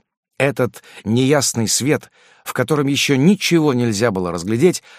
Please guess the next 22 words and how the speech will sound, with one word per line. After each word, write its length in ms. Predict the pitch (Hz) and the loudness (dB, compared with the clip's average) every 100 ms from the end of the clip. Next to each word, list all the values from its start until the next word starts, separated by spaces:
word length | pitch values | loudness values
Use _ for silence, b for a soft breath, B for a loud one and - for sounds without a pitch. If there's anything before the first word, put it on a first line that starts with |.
| B | B
особенно 720 | - 143 - 185 160 127 123 | -2 2 2 2 2 2 0
тревожил 440 | - 117 123 110 107 | 0 0 0 0 -2
машиниста 520 | 107 113 131 - 110 | -2 -2 -4 -4 -4
и 60 | |
кочегара, 640 | 101 - 104 120 110 82 - _ | -6 -6 -2 0 0 -4 -10 _
пристально 640 | 139 160 - 135 139 135 B B | 0 0 -2 -2 0 -2 B B
вглядывавшихся 920 | 107 107 120 113 113 104 - - 101 | -6 -2 0 0 0 -2 -8 -8 -8
вдаль. 380 | 90 87 71 - _ _ _ | -8 -8 -10 -18 _ _ _
Глаза 460 | 110 123 107 156 | 0 2 2 2
у 100 | 139 | 2
них 180 | 135 143 | 0 -2
слезились, 720 | - 139 135 131 139 92 - B | -2 -2 -2 0 0 -2 -8 B
хотя 260 | - 123 131 | -6 -2 0
и 60 | 135 | 0
были 300 | 143 196 101 | 0 0 0
защищены 580 | 82 95 107 - 131 98 | -4 -6 -6 -6 -4 -4
очками. 500 | 90 - 90 73 _ _ _ _ _ | -6 -8 -10 -14 _ _ _ _ _
Держа 500 | 101 110 123 104 151 | -6 -2 -2 0 0
правую 380 | 131 143 139 127 | 0 0 0 2
руку 280 | 135 131 113 | 0 0 0
на 140 | 113 | 0
маховичке, 640 | 120 110 117 110 - 185 170 | 0 -2 -4 -4 -2 -2 -2